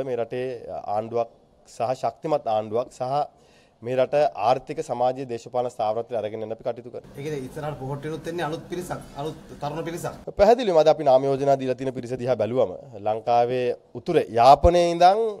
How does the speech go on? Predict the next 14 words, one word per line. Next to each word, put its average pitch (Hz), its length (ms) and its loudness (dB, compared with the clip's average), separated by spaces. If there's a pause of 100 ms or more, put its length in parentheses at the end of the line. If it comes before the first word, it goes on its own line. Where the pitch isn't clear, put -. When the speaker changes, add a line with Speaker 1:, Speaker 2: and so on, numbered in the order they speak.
(340)
Speaker 1:
අ, 120 140 -4 (500)
දෙවුන්දුර 151 440 0
තුඩුව 135 240 -4
දක්වා, 95 360 -2 (560)
පේදුරු 139 360 -2
තුඩුවේ 160 280 -4
ඉඳන් 160 180 0
දෙවුන්දුර 135 340 -4
තුඩුව 127 280 -6
දක්වා 117 300 -2
අපි 139 160 -6
අලුත් 131 240 -2 (560)
දක්ෂ, 113 400 -2 (260)
උගත් 113 360 2